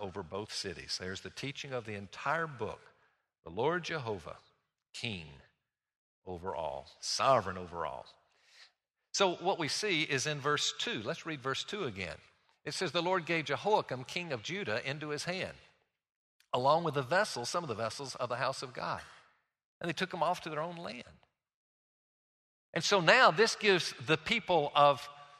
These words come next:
the, the earthly city, Babylon, gives them the idea that we're winning, we did this. And it's easy for the people of God to look and say, "Maybe it be the case."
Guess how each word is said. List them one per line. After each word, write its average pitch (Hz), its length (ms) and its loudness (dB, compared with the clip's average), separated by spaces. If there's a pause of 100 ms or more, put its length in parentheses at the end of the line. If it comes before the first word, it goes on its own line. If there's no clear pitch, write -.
(200)
the, 135 300 6 (580)
the 147 160 6
earthly 214 480 8
city, 143 640 2 (440)
Babylon, 151 640 8 (100)
gives 185 240 6
them 240 280 4
the 139 180 6
idea 151 460 6
that 143 220 4 (420)
we're 226 240 2
winning, 220 420 2 (160)
we 214 200 0
did 220 280 -2
this. 101 500 -2 (1120)
And 170 80 4
it's 165 160 -4
easy 214 360 4
for 202 200 0
the 170 100 0
people 202 320 -4
of 156 100 -4
God 185 320 2
to 160 60 -4
look 180 240 -2
and 165 80 -6
say, 165 220 0
"Maybe 170 320 0
it 160 100 -4
be 190 120 -2
the 175 100 -4
case." - 580 -4